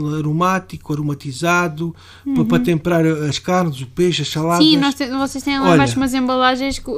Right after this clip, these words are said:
Speaker 2: eh, que ele diz mesmo, eh, esta é específica para peixe, esta é específica
Speaker 1: É,
Speaker 2: para
Speaker 1: é
Speaker 2: carnes.
Speaker 1: verdade.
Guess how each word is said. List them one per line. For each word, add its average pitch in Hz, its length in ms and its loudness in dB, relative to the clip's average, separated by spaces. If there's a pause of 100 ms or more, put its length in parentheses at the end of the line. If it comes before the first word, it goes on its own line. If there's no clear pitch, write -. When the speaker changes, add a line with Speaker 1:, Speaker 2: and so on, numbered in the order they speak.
Speaker 2:
eh, 262 200 0 (120)
que - 80 -4
ele 269 140 -2
diz 254 80 -4
mesmo, 240 400 -4
eh, 233 120 -2
esta 247 200 -2
é - 20 0
específica 247 400 -8
para 233 140 -2
peixe, 320 420 -4
esta 240 160 -10
é 240 40 -8
específica 226 380 -4
Speaker 1:
É, - 20 -4
Speaker 2:
para 226 180 -6
Speaker 1:
é - 40 -4
Speaker 2:
carnes. 294 400 -2
Speaker 1:
verdade. - 120 -16